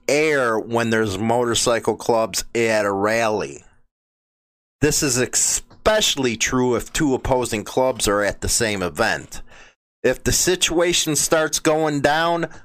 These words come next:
walk the other way. You don't want to be caught in the crossfire. That is the, you just walk away. Don't sit there. Don't watch and, you know, pop the popcorn.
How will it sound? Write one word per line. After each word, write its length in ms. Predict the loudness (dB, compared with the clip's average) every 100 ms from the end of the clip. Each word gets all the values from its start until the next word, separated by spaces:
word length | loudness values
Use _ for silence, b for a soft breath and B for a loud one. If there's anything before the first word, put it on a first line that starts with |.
| B
walk 720 | -18 -12 -4 0 2 0 -2 -2
the 220 | 0 2
other 260 | 2 0
way. 520 | 2 2 0 -2 -6 -14 b b b _
You 300 | -6 -6 -10 0
don't 340 | 2 2 0
want 340 | -2 0 0 -2
to 40 |
be 160 | -2 -4
caught 520 | 0 2 2 0 -4 -2
in 220 | 0 0
the 60 | -2
crossfire. 1120 | 0 2 2 0 -2 -2 0 0 -4 -8 -14 -20 -20 _ _ -2
That 300 | 0 0 0
is 360 | 0 2 0 -4 -10 -2
the, 180 | -2 -2
you 220 | -12 -10 -4
just 260 | -2 -2
walk 480 | 0 2 2 0 0
away. 440 | 0 2 2 0
Don't 360 | 0 0 0 0
sit 320 | 0 0 2
there. 340 | 0 2 2 2
Don't 380 | 0 0 -4
watch 760 | 0 2 2 0 0 0 0 0
and, 380 | 0 -2 -4 B B B B B
you 180 | -2 0
know, 440 | 2 0 -2 -6 _
pop 300 | 0 2 0
the 80 | -4
popcorn. 920 | 0 2 2 -2 -2 0 0 -2 -4